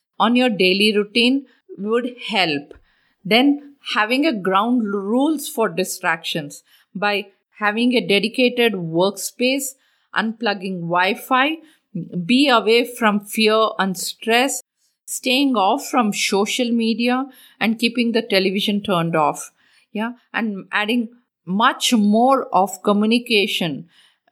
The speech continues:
As much you do would be relevant, like journaling, collaborate,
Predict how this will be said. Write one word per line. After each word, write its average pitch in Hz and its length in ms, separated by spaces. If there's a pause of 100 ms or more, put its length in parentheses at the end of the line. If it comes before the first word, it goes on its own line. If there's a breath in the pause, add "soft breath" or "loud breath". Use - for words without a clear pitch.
As 240 320
much 247 340
you 214 140
do 196 160
would 185 420
be 175 360
relevant, 165 580 (300 soft breath)
like 175 340
journaling, 233 760 (360 soft breath)
collaborate, 220 840